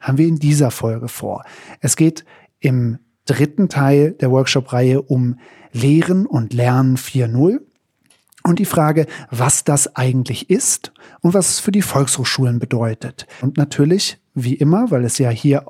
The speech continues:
auch um Organisationsentwicklung geht, was bedeutet denn das organisatorisch, strukturell und auch finanziell für die Volkshochschulen? Ute, erstmal vielen herzlichen Dank, dass du auch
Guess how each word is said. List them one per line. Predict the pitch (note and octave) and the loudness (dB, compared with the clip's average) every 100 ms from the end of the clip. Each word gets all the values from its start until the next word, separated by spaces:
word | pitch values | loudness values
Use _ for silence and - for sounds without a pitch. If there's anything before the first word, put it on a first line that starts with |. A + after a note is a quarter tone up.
| - | -4
auch | D3 A2+ | -2 -2
um | - C#3 C#3 | -2 -2 0
Organisationsentwicklung | D3 C3 B2+ B2 A#2+ - - E3+ A3+ - F#3 F#3 - F3 F3 | 0 2 0 0 -2 -2 2 2 2 0 0 -2 0 0 0
geht, | D3+ D3 E3 - - - - - - | 2 2 2 -4 -16 -16 -16 -18 -10
was | A2+ D3 - - - | -4 -2 -2 -4 -6
bedeutet | C3+ - B2 B2+ C3+ C3 C3+ | -6 -2 2 2 2 0 0
denn | B2 | 2
das | B2 B2 B2 - | 2 0 -2 -6
organisatorisch, | - B2 B2 A#2 A#2 A#2+ - E3 D#3+ D#3 C#3+ C#3 - - | -6 -6 -2 -2 0 -2 0 2 2 2 2 0 -4 -6
strukturell | - - C3 - B2 B2 B2+ | -6 -4 -4 -2 0 2 2
und | B2+ | 2
auch | C#3 | -2
finanziell | - - C3+ A#2+ - A2+ A2 | -4 0 0 0 -2 -4 -4
für | G#2+ - A#2+ B2 _ | -6 -4 -4 -4 _
die | C3+ | -4
Volkshochschulen? | C3 A2+ - A#2 A2 - - - - _ - - - - - - | 0 -2 -2 -8 -8 -8 -10 -14 -18 _ -20 -18 -18 -20 -10 0
Ute, | D3+ C3 A#2 F#3+ - | 0 0 -4 -8 -4
erstmal | C3+ C3 C#3+ C3+ C3+ | -2 0 0 0 -4
vielen | - C#3+ C3+ | -4 0 2
herzlichen | B2 C3 C3+ B2 | 2 0 -2 -2
Dank, | B2+ D#3+ | 0 0
dass | E3 - | 0 -2
du | |
auch | C#3 | -4